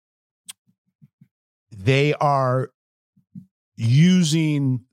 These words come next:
the Champlain property as a, um, kind of a way station, a place where a lot of the, the, uh, cigarettes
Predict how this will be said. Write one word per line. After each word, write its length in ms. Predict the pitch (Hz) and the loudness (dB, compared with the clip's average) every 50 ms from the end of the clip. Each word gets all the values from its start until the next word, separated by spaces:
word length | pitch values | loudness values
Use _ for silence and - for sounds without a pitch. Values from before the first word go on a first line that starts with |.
| _ | _
the 60 | - 113 | -4 -2
Champlain 640 | - - - 156 143 131 - - 156 139 135 123 | 0 0 2 0 0 -2 -2 -2 -2 -2 -2 -2
property 920 | 113 - 107 151 139 139 143 - 143 127 113 104 95 92 92 92 90 - _ _ _ _ _ _ _ _ _ - - - _ _ _ - | -2 -2 -2 -2 -2 -2 -2 -2 -4 -2 -2 0 0 0 -2 -4 -6 -8 _ _ _ _ _ _ _ _ _ -20 -20 -20 _ _ _ -4
as 340 | 120 117 117 113 110 - - - | -2 0 0 0 0 -2 -2 -4
a, 560 | 117 113 110 107 107 107 104 104 101 101 - _ - | -4 -2 -2 -2 -2 -2 -2 -4 -4 -6 -6 _ -4
um, 420 | 101 98 95 92 90 90 90 85 | -2 -2 0 0 -2 -2 -4 -4
kind 160 | - - 135 | -4 -4 -4
of 60 | 123 110 | -2 -2
a 100 | 101 98 | -2 -2
way 180 | 107 110 110 | -2 -2 -2
station, 560 | 107 - - 92 87 78 - - - 90 - - _ _ _ _ _ _ _ _ _ 139 - - _ _ _ _ _ _ _ _ _ _ _ _ _ _ _ _ _ _ _ _ _ - | -4 -4 -4 -4 -4 -4 -4 -4 -6 -8 -14 -18 _ _ _ _ _ _ _ _ _ -20 -20 -20 _ _ _ _ _ _ _ _ _ _ _ _ _ _ _ _ _ _ _ _ _ -4
a 60 | 110 | -2
place 300 | - - 123 117 - - | 0 0 0 0 0 -2
where 120 | 127 120 | -2 -2
a 80 | 110 107 | -2 -2
lot 260 | 107 110 107 117 117 | -2 -2 -2 0 0
of 160 | 113 107 98 | -2 -4 -4
the, 260 | 101 110 101 98 85 - _ _ _ _ _ _ _ _ | -4 -2 -2 -2 -4 -6 _ _ _ _ _ _ _ _
the, 240 | - 107 104 101 98 | -2 0 2 2 2
uh, 140 | 95 92 - | 0 -2 -4
cigarettes 720 | - - - 143 123 117 117 107 101 - - - - - | -4 -2 -2 -2 0 -2 -2 -4 -4 -4 -4 -4 -4 -6